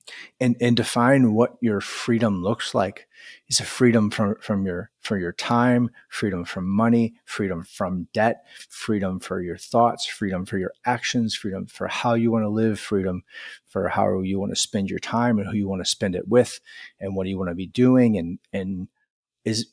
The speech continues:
much detail as you can. Then when you've looked at all that, figure out what's the price you have to pay for that, whether it's in terms of time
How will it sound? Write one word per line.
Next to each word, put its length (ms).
much 600
detail 880
as 440
you 200
can. 540
Then 180
when 120
you've 200
looked 240
at 80
all 140
that, 320
figure 520
out 240
what's 320
the 140
price 640
you 180
have 220
to 80
pay 300
for 180
that, 260
whether 480
it's 180
in 120
terms 360
of 80
time 680